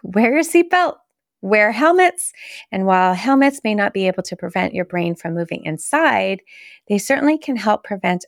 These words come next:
other external serious injuries and can take a lot of impact. So we'll lessen the seriousness of any impact if you do hit your head. So please be smart. But let's talk about the C E O.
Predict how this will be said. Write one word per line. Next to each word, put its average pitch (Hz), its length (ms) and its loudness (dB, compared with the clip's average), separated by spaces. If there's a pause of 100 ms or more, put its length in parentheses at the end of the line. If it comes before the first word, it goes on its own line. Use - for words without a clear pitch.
(120)
other 220 260 0
external 165 520 -4
serious 165 500 -2
injuries 156 480 -8
and 175 120 -10
can 175 120 -14
take 180 220 -8
a 156 60 -4
lot 175 360 0
of - 80 -4
impact. - 580 -2 (380)
So 170 480 0
we'll 170 240 -6
lessen 180 460 0
the 165 80 -4
seriousness 156 720 -6
of 151 120 -12 (100)
any 160 260 -4
impact 147 500 -8
if - 100 -20
you 160 120 -4
do 151 240 -2
hit - 260 -6
your 143 100 -4
head. - 300 -4
So - 460 -2 (180)
please 170 540 2
be 175 320 0 (100)
smart. - 520 -6 (760)
But 202 140 4
let's 262 200 2
talk 269 200 -2
about 240 160 2
the 220 80 2
C 190 260 0
E 139 100 2
O. - 120 -8